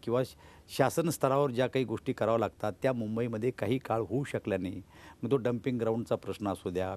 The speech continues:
पिण्याच्या पाण्याचा प्रश्न असू द्या, रस्त्याचा प्रश्न असू द्या, ह्या साऱ्या गोष्टी नीट व्हाव्यात, पैसा उपलब्ध असतानासुद्धा त्या होत नाहीत अशी जनतेची वरड आहे.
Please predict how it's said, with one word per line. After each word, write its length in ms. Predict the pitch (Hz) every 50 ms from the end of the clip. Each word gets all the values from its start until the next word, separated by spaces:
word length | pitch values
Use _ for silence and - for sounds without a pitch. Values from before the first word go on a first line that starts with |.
| - -
पिण्याच्या 340 | 120 120 127 120 110 127 117
पाण्याचा 400 | - - 95 107 110 117 120 131
प्रश्न 360 | - - 95 90 - 101 95
असू 220 | 90 90 - 98
द्या, 220 | 92 98 98 98 101
रस्त्याचा 440 | 107 113 - - 143 143 135 139
प्रश्न 360 | 123 - - 107 101 - 131 123
असू 220 | 104 92 - 95
द्या, 240 | 92 95 101 101 98 - - - - - - -
ह्या 260 | - - 135 165 175 160
साऱ्या 340 | - - 131 131 147 160
गोष्टी 520 | 156 127 120 113 - - 160 165 165 156 143 - - - - - -
नीट 340 | 123 147 170 208 175 - 101
व्हाव्यात, 340 | 95 110 117 120 120 113 101 - -
पैसा 280 | - 131 131 - - 165
उपलब्ध 400 | 156 131 - 131 131 123 120 120
असतानासुद्धा 680 | 110 - - 127 123 131 143 123 - - 113 107 123
त्या 180 | 120 - 123 107 92
होत 200 | - - 143 160 160 -
नाहीत 180 | 117 117 110 107 - - - - -
अशी 220 | - 123 123 143 147
जनतेची 460 | 113 117 117 110 95 - 131 104 127
वरड 260 | 120 117 127 123 117
आहे. 100 | 107 104